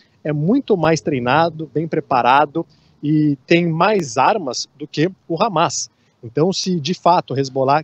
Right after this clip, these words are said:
quiser entrar com tudo nesse conflito, mesmo que o exército de Israel seja infinitamente superior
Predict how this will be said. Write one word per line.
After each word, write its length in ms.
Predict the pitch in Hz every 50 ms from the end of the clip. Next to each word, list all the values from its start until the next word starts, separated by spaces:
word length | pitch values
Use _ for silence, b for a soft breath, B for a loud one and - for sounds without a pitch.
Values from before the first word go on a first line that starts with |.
| -
quiser 480 | _ - - 139 120 113 147 180 233 240
entrar 460 | 202 156 127 - 143 139 143 147 127 - _ _ _ _ _ _
com 200 | - 165 165 147
tudo 500 | - - 156 180 247 220 156 131 110 - - _ _ _ _
nesse 300 | 127 135 139 - - 131
conflito, 680 | - 135 120 110 - - 139 180 220 - - 110 87 - - _ _ -
mesmo 400 | 131 147 185 247 254 240 247 220
que 100 | - 240
o 60 | 208
exército 380 | 147 120 156 170 156 - 165 143
de 40 |
Israel 380 | 135 - 151 131 123 135 156 165
seja 460 | - - 156 165 165 147 175 170 - -
infinitamente 800 | 143 139 - - 160 175 233 - 233 175 139 160 196 190 - 127
superior 560 | - 175 - - 135 127 143 156 156 151